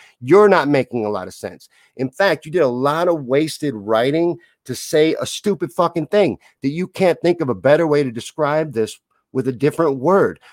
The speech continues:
So right away, you're letting me know you have, like, a fourth grade vocabulary. But if you would like, let me know, and I'll send you that join link, and you can come on and we can talk about this. Or you can continue to come back and share your views on it. I like being pushed, man.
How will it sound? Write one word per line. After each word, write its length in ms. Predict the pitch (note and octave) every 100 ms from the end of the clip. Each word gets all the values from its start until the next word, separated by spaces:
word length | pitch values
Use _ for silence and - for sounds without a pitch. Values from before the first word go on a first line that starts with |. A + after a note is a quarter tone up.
| _
So 140 | -
right 180 | E3+ F#3
away, 240 | D#3+ E3+
you're 140 | G3 D3
letting 240 | C3 A#2+
me 120 | A2
know 240 | A2+ C3+ D3
you 120 | B2
have, 120 | B2+
like, 140 | A2+ -
a 60 |
fourth 340 | - D#3 D#3+ -
grade 280 | C3+ C3
vocabulary. 800 | C3 C3 D3+ E3+ C3 G2 D2+ D2+ _ _ _
But 140 | E3+
if 100 | F#3
you 80 | F#3
would 140 | G3 F3+
like, 480 | F3 F3+ D3+ - _
let 180 | A2+ B2+
me 140 | E3 G3+
know, 380 | C#3+ G2+ C3 - _ _
and 140 | A2+ A2+
I'll 80 |
send 320 | A2+ - B2+ C#3
you 60 |
that 180 | C#3 A2
join 400 | G2 B2+ B2+ A2+
link, 220 | G2 - _ _ _ _
and 100 | G#2
you 80 | A#2+
can 120 | A2+
come 180 | - C#3+
on 140 | C#3
and 80 | B2+
we 80 | A#2+
can 100 | A#2+
talk 300 | - D3+ D#3+
about 260 | A2+ E2 -
this. 280 | D2 - - _ _ _
Or 160 | E3 G3
you 140 | F#3+
can 180 | F3 E3+
continue 480 | F3 D#3+ F#3+ G#3+ F#3
to 60 |
come 220 | - D#3
back 320 | D3+ D3 D3 -
and 120 | B2+
share 220 | - D3+
your 160 | D3 C3
views 300 | A2 D#3+ C#3+
on 180 | A#2 F2
it. 120 | -
I 220 | - D3+ E3+
like 360 | C#3 D3 -
being 260 | D#3+ D#3 A#2+
pushed, 560 | - C#3 D3+ C3+ - G2+
man. 320 | G2 F#2+